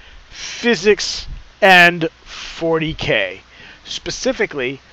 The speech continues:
relativity. This has been, I don't know, more of a nerd rage topic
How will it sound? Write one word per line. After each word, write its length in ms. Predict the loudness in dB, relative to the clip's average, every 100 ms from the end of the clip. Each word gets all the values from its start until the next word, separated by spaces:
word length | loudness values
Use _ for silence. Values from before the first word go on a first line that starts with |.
| _ _ _ -20 -18
relativity. 1000 | -6 0 0 0 -2 -4 -4 -8 -14 -18 -20 -20 _ _ _ -20 -20 -20 -20 -20 -20 -20 -20 _ -14 -14 -20 -16 -2
This 180 | 2 4
has 160 | 2 0
been, 480 | 8 10 10 8 -2 _ _ _ -20 -20 -20 _ -20 -16 -16 -18 _ -20 -20 -20 _ _ -20 -18 -18 -20 _ _ _
I 160 | 6 8
don't 180 | 6 2
know, 280 | 2 0 -4 -2
more 300 | 6 8 6
of 80 |
a 40 | 2
nerd 560 | -4 -4 0 0 0
rage 680 | 4 8 8 6 0 -4 -6 -8 -12 -14 -20 -20 -20 _
topic 560 | 4 6 6 4 -2